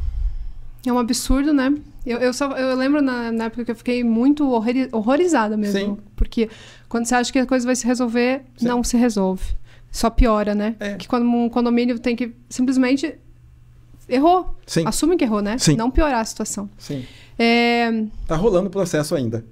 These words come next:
Speaker 1: Tá rolando, é isso que eu ia perguntar.
Speaker 2: É,
Speaker 1: Se tá
Speaker 2: tá
Speaker 1: rolando
Speaker 2: rolando o
Speaker 1: ainda.
Speaker 2: processo ainda. É, rolou, é, até o ano passado que deu, é, agora em fevereiro tá dando um, um ano de tudo, quer dizer, em outubro deu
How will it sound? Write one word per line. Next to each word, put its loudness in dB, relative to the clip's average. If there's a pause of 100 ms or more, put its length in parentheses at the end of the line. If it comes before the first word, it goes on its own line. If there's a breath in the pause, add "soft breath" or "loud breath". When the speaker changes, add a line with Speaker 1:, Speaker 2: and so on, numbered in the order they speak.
(200)
Speaker 1:
Tá 0
rolando, 0
é 2
isso -2
que 0
eu 0
ia -14
perguntar. -2
Speaker 2:
É, 0
Speaker 1:
Se -18
tá -2
Speaker 2:
tá 0
Speaker 1:
rolando 0
Speaker 2:
rolando 2
o 2
Speaker 1:
ainda. 0
Speaker 2:
processo -2
ainda. -2
É, 0 (360 soft breath)
rolou, 2
é, -2
até -4
o 0
ano -2
passado -4
que -14
deu, -2 (520)
é, -8
agora -2
em -8
fevereiro -4
tá -6
dando -8 (560)
um, -4
um -4
ano -4
de -10
tudo, -12
quer -10
dizer, -6
em -4
outubro -2
deu -6